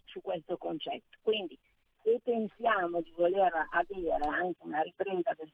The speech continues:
turismo, che per noi rappresenta anche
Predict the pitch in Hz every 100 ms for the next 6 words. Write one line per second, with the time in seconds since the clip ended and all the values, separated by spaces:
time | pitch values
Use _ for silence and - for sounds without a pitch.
0 | - 180 196 180 160 - - 165 170 185
1 | 170 156 - 170 165 180 175 165 170 170
2 | 165 - -